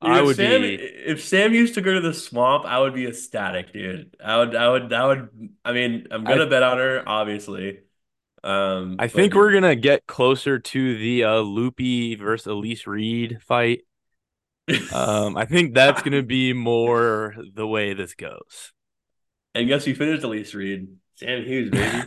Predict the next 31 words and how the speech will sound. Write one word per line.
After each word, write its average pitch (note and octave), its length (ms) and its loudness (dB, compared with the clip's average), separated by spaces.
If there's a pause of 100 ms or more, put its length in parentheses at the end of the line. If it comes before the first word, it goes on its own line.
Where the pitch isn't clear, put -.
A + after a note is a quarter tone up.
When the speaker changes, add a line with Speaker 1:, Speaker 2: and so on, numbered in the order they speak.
(100)
Speaker 2:
<laughs> A#2 500 -2 (540)
Speaker 1:
Sam E3+ 260 4
Hughes F3 240 2
is E3 220 -2
three C#3+ 260 0
and D3+ 80 4
one C#3+ 120 4
in C3+ 60 2
her B2 60 0
last A#2 340 0
four, A2+ 240 -4
bro. F#2+ 420 -4 (1300)
Speaker 2:
She's A#3+ 220 4
a D#4+ 60 2
dog, C#4 340 6
man. B3 260 4
She's A#3+ 280 0
Sam G#3+ 280 4
Page A3 140 4
Speaker 1:
Dude. G#3+ 180 6
Speaker 2:
for D3 120 4
a A#2+ 60 6
reason. A#2 540 2 (160)
Speaker 1:
Yeah, D3+ 320 0
she's E3 240 -2
a D#3+ 80 -4
fucking E3 380 -8
dog. A2 420 -8 (160)
Speaker 2:
She's E3+ 220 -6
a - 20 -12
dog. A2+ 480 4